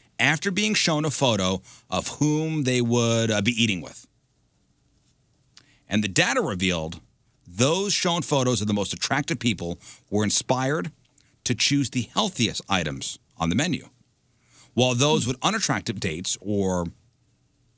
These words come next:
straight people paired with someone of the same sex did not necessarily go for the healthiest menu items. Also, both men and women chose healthier meals when presented with an attractive partner. So this suggests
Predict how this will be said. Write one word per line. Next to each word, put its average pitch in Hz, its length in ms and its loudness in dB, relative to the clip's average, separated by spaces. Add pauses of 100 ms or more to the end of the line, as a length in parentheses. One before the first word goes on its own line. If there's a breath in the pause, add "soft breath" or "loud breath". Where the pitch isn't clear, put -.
(160)
straight 151 340 0
people 120 240 0
paired 113 240 2
with 98 160 0
someone 104 560 2
of 90 120 -4
the 90 60 -4
same 95 260 2
sex - 380 0 (320 loud breath)
did 110 100 -4
not 220 160 2
necessarily 226 440 0
go 135 240 2
for 151 140 0
the 110 100 0
healthiest 127 380 2
menu 156 240 0
items. 69 400 -8 (1120 soft breath)
Also, 196 400 4
both 120 320 2
men 139 220 4
and 170 180 2
women 185 320 0 (360 loud breath)
chose 139 300 2
healthier 160 400 0
meals 147 300 2
when 113 180 2
presented 107 480 0
with 98 160 0
an 98 80 2
attractive - 460 -2
partner. - 360 -4 (1500 soft breath)
So 156 220 2
this 208 280 2
suggests 98 600 0